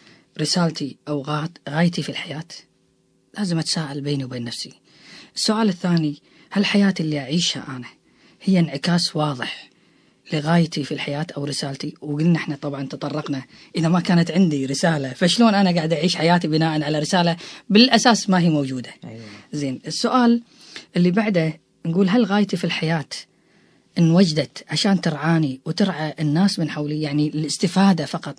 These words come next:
Speaker 1: مو بس حقي أنا، إني فعلًا إني أنا قاعد أفيد الآخرين.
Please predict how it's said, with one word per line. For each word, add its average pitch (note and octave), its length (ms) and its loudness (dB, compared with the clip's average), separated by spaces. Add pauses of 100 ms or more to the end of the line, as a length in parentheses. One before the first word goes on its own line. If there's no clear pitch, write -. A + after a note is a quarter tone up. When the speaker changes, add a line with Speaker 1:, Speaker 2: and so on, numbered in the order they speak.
Speaker 1:
مو F#3+ 200 2
بس G#3+ 200 0
حقي E3 340 -6
أنا، C#3+ 240 -8 (760)
إني F3 200 6
فعلًا F#3+ 520 2 (360)
إني E3 220 2
أنا D#3+ 100 2
قاعد D3 220 -4
أفيد E3 340 -2
الآخرين. C3+ 520 -10